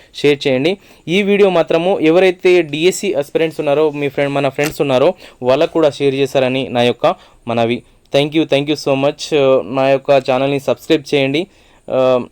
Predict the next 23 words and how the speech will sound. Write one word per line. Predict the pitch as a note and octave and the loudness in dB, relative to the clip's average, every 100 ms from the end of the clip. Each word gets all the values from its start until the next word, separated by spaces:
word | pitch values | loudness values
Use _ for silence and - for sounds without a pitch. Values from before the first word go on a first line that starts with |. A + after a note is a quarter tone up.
| - | -6
ఎందుకంటే | C3 D3 D#3 D3 | -2 0 0 0
మంచి | D3 C#3 D3 | -2 -2 -6
మంచి | D3 D3 C#3 | -8 -8 -4
కంటెంట్ని | C3+ C#3 D#3+ D#3 D#3 | -2 0 -2 -2 -4
మీకు | D#3 C#3 | -4 -4
ఇవ్వాలని | C#3 C3 C#3+ C#3+ C#3+ D#3 - | -6 0 2 2 -2 -6 -6
నేను | C3+ C#3 | -4 -4
కోరుకుంటాను. | C3 C#3 C#3+ C#3+ C3 B2+ F3 - - - | 0 0 0 -2 -2 -2 -4 -8 -20 -8
అయితే | B2 C3 D#3+ D#3 D3+ D3+ - | -4 -2 0 2 2 0 -4
మీరు | B2 C#3 D3+ D#3 | -6 0 0 0
మంచి | D3 D#3 | -2 -4
సబ్స్క్రైబ్ | D3+ C3+ - D#3+ D3+ | -4 -6 -2 -2 -2
చేసి | D3+ D#3+ | -6 -4
మంచి | C#3+ C#3+ | -6 -4
లైక్ | C3+ C#3 C#3 | -2 -2 0
చేస్తే | C#3+ - D#3 | -4 -2 -2
నాకు | C#3+ C#3 C3 D3 C#3 A2 | -2 -4 -2 -2 0 -2
ఒక | B2 C3 | -2 -2
ప్రోత్సాహం | B2 C#3 C#3+ C#3+ E3 D#3+ D3+ | -2 0 0 0 -2 0 2
లాగా | C#3+ | 2
ఉంటూ | C#3 C#3 D3 C3 | 2 0 -4 -4
అన్-, | B2+ C3+ - | -8 -8 -6
అనిపిస్తది. | C3 C#3+ - B2+ F#3+ | -4 -4 0 0 0